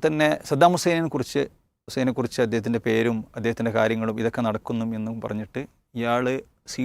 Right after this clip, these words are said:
ഡി പുറത്തിറക്കുകയും, അന്ന് ഇതുപോലെ വലിയ സംവിധാനങ്ങളൊന്നും ആയിട്ടില്ല, ഓഡിയോ കാസറ്റുകളും ഒക്കെ ധാരാളമായി വിറ്റഴിക്കപ്പെടുന്ന ഒരു അവസ്ഥാവിശേഷം ഉണ്ടായിരുന്നു. അപ്പോൾ ഇങ്ങനെ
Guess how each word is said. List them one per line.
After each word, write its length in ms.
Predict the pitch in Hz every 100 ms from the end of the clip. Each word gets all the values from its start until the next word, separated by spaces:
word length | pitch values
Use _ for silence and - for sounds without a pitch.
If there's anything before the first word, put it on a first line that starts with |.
| 139
ഡി 60 | 131
പുറത്തിറക്കുകയും, 600 | 113 - 110 - 110 101 - _ _ _
അന്ന് 120 | 135 147
ഇതുപോലെ 260 | 143 156 156
വലിയ 180 | 147 156 143
സംവിധാനങ്ങളൊന്നും 600 | 143 147 147 147 151 139
ആയിട്ടില്ല, 300 | 127 113 104 - -
ഓഡിയോ 200 | 120 123 117
കാസറ്റുകളും 540 | 123 - 110 110 113 123 _ _ _ -
ഒക്കെ 240 | 127 135 - -
ധാരാളമായി 1000 | - 139 160 170 175 185 185 170 165 165 143
വിറ്റഴിക്കപ്പെടുന്ന 800 | 135 - 147 - 131 135 123 123 117
ഒരു 80 | 110
അവസ്ഥാവിശേഷം 680 | 107 - 113 110 - 107 113
ഉണ്ടായിരുന്നു. 360 | 101 95 120 - _ _ _ _ -
അപ്പോൾ 160 | 160 208 165
ഇങ്ങനെ 400 | 175 208 247 190